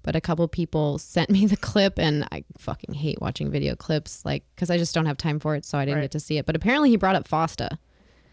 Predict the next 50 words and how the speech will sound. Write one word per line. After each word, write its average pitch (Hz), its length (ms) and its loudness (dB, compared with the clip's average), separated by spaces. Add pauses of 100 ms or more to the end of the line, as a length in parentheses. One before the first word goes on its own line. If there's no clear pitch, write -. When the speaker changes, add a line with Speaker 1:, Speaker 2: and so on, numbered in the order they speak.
(220)
Speaker 2:
Oh, 247 320 2 (280)
okay. 202 400 0
Speaker 1:
In 185 140 6
a 175 60 6
good 190 200 6
Speaker 2:
Good. 180 60 6
Speaker 1:
way. 135 380 2 (120)
In - 100 6
a, - 60 8 (120)
Speaker 2:
Good. 156 80 0
Speaker 1:
in 190 100 6
a 185 60 6
way 196 280 6
that 180 160 6
apparently 175 560 4
I 160 160 2
would 165 160 6
be 156 120 0
pleased. 156 600 2
<laughs> - 20 -2 (1120)
Um, 175 520 2 (400)
and 185 100 2
I 185 40 4
thought, 196 180 0
"Wow, 220 140 4
that's 202 180 2
great." 180 160 4
And 170 100 4
I 160 140 2
actually 220 500 4
reflected 180 720 2
on 151 380 0 (320)
this 226 360 2
because 175 240 -2
I 165 100 2
had 156 120 0
read 170 160 2
this 175 160 0
before, 196 640 0
and 160 240 0
I 160 140 0
thought 165 280 -2
it - 40 -2
was 156 180 -2
really 165 160 0
important 160 360 -4
to 160 60 0
just 156 200 -6
acknowledge, 151 480 -2
like, 143 260 -2